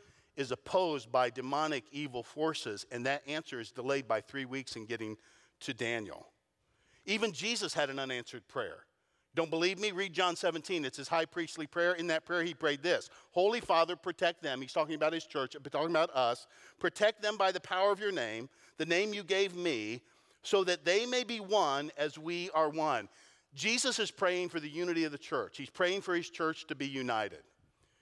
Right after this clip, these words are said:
You know how many denominations there are in the world today?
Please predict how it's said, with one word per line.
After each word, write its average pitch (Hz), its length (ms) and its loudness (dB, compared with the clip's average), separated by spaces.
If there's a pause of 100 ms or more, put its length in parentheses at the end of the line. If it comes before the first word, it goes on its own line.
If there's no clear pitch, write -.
(220)
You 180 80 0
know 226 80 4
how 262 80 4
many 233 160 2
denominations 170 760 0
there 160 120 0
are 160 220 4
in 156 80 -2
the 139 60 0
world 143 260 0
today? 151 380 0